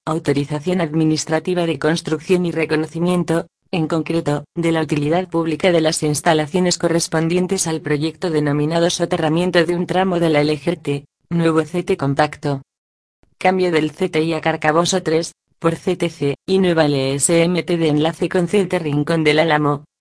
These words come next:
en Carcaboso. Ref. diez barra A guion cuatro mil seiscientos veintisiete uno. Expropiaciones. Citación.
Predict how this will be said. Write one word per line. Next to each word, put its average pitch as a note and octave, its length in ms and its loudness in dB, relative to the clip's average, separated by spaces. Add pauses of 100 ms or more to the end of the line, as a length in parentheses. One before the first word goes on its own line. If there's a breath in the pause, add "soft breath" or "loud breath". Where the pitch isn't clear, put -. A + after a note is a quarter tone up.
en F3 160 -2
Carcaboso. D3 680 0 (800)
Ref. E3+ 380 -4 (720)
diez G3 280 2
barra D3+ 440 -2 (100)
A E3 200 -4
guion D#3+ 340 -2
cuatro E3+ 320 -2
mil F3+ 180 0
seiscientos E3+ 640 0
veintisiete D3+ 800 -2
uno. C#3+ 340 0 (760)
Expropiaciones. D3 1160 -2 (760)
Citación. D3 720 -4